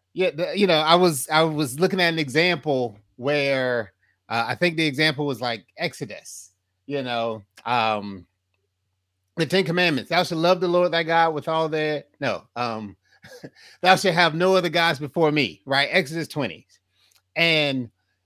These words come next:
you know, they're like, "Oh, I was, I'm looking for something." And I was like, "Hey, God's saying I need to be number one,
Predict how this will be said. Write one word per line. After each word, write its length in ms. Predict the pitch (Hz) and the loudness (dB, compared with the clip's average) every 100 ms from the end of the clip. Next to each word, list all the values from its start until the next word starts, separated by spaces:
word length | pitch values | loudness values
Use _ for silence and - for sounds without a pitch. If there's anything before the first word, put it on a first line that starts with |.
| _ | _
you 140 | 170 175 | -4 -2
know, 160 | 156 | 0
they're 160 | 165 185 | -2 -4
like, 240 | 165 156 190 | -6 -8 -8
"Oh, 40 | |
I 360 | 233 226 220 190 | -6 -6 -6 -6
was, 180 | 185 143 _ - | -8 -10 _ -12
I'm 120 | 175 | -8
looking 400 | 165 254 285 254 | 0 0 0 -2
for 200 | 180 220 | -2 -4
something." 840 | 180 208 233 220 220 214 214 208 226 | -4 -4 -4 -2 -2 0 -2 -4 -4
And 280 | 226 294 214 | -6 0 2
I 80 | |
was 160 | 233 170 | 2 2
like, 420 | 196 185 160 117 - _ _ _ _ | 4 4 2 -6 -20 _ _ _ _
"Hey, 140 | 170 | -10
God's 320 | 151 165 190 190 | -4 -2 -2 0
saying 260 | 160 160 | 0 0
I 80 | 151 | -2
need 160 | 160 160 | -4 -6
to 60 | |
be 80 | 165 | -6
number 200 | 170 170 | -6 -6
one, 260 | 254 - | -6 -6